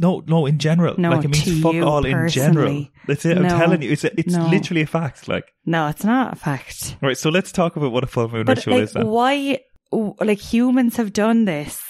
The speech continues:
Speaker 1: Yeah.
Speaker 2: Have believed in the power of the moon
Speaker 1: Yeah.
Speaker 2: and its effect over human behavior for thousands of years.
Speaker 1: Yeah.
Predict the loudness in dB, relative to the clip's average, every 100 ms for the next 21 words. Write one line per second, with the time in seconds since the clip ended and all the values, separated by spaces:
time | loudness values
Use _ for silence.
0 | -20 _ _ 0 0 0 -2 -4 -2 0
1 | 0 0 0 -2 -2 -2 -2 -2 -2 -2
2 | -2 -4 -4 -2 0 0 2 2 0 -2
3 | -4 -4 -2 -4 -2 -2 -2 -2 -2 -2
4 | -2 -2 -4 -6 -8 -14 -10 -2 0 0
5 | -6 -8 -2 0 2 0 0 -2 0 0
6 | 0 -2 -4 -4 -4 -4 -8 -6 -2 0
7 | 0 -2 -4 -4 -2 -2 -4